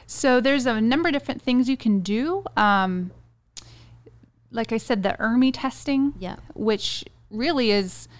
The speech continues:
Speaker 1: becoming more and more well known. It was actually, um, the, um, ermi testing was actually, um, created by the Environmental Protection Agency.
Speaker 2: Mm.
Speaker 1: Um,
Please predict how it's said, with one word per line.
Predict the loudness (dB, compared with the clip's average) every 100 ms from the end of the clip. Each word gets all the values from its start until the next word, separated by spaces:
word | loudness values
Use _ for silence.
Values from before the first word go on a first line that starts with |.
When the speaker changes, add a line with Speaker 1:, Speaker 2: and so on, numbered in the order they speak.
| -20 -20 -20 -20 _
Speaker 1:
becoming | -8 -6 0 0 2 0 0
more | 2 2
and | 0
more | 0 0 -2 -6 -6
well | -2 0
known. | 0 0 0 -2
It |
was | -2 -2
actually, | -2 -4 -4 -4 -6 -6
um, | -2 -2 -4 -6 -10
the, | -6 -4 -4 -4
um, | -4 -4 2
ermi | 6 6
testing | 4 0 0
was | 0 2
actually, | 0 0 -4 -2 0 0 0 -2 -8 -20 _ -8
um, | -6
created | 0 2 2
by | 2 2
the | 2 0
Environmental | 0 -2 -2 -4
Protection | -6 -10 -10 -6
Agency. | -4 -4 -8 -8 -10 -10 _ -10
Speaker 2:
Mm. | -8
Speaker 1:
Um, | -4 -4 -4 -6